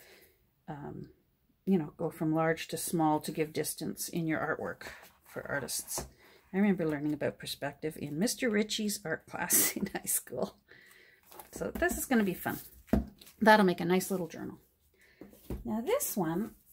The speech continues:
I thought is gonna be interesting. First of all, I love the dust, dust jacket. And,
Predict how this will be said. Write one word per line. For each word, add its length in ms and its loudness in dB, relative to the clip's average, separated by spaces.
I 60 -6
thought 360 -4
is 160 -2
gonna 220 2
be 120 -4
interesting. 840 -4
First 260 2
of 80 0
all, 200 6
I 60 6
love 240 6
the 80 0
dust, 440 0
dust 300 0
jacket. 340 -4
And, 380 0